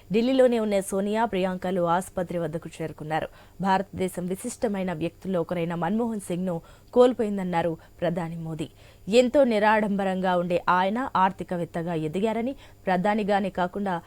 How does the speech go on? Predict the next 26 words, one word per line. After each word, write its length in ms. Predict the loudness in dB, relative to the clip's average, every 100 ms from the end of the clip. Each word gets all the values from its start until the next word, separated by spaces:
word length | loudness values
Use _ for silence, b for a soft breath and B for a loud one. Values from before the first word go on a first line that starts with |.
| b 2
ఆర్థిక 380 | 2 2 -2 -2
మంత్రితో 540 | -2 -4 -4 -6 -4
పాటు 300 | -2 -2 0
ఎన్నో 380 | -2 -2 0 0
ప్రభుత్వ 400 | 0 0 0 -2
విభాగాల్లో 540 | -4 -2 -2 -2 -2 -2
పనిచేశారన్నారు. 840 | -4 -6 -10 -8 -8 -6 -6 -8 -10 b b b -4
దేశ 200 | 0 2 8
ఆర్థిక 380 | 8 6 2 0
విధానంపై 640 | 0 0 0 -2 -4 -2
ఎన్నో 360 | -2 0 0
ఏళ్లుగా 520 | 0 0 -2 -2 -2 -4 b -4
బలమైన 420 | 2 2 2 -2 -2
ముద్ర 280 | -4 -2
వేశారన్నారు. 640 | -4 -4 -6 -10 -4 -4 -4 -10 b b 2
పార్లమెంట్లో 600 | 6 6 4 -4 -2 -4 -4 b b 4
ఆయన 240 | 4 4
ప్రసంగాలు 720 | 0 -4 -4 -4 -2 0 -2 -4 -4
గొప్పగా 540 | -2 -2 -4 -2 -2
ఉండేవని 420 | -2 -2 -4 -4 -6
చెప్పారు. 400 | -10 -6 -6 -6 -14 b b 0
ప్రధానిగా 420 | 4 6 6 6 6
దేశ 240 | 6 6 4
ప్రజల 340 | 2 2 2
జీవితాలు 560 | 0 0 0 0 0 2
మెరుగుపరిచేందుకు 920 | 2 0 -2 -6 -6 -6 -6 -6 -8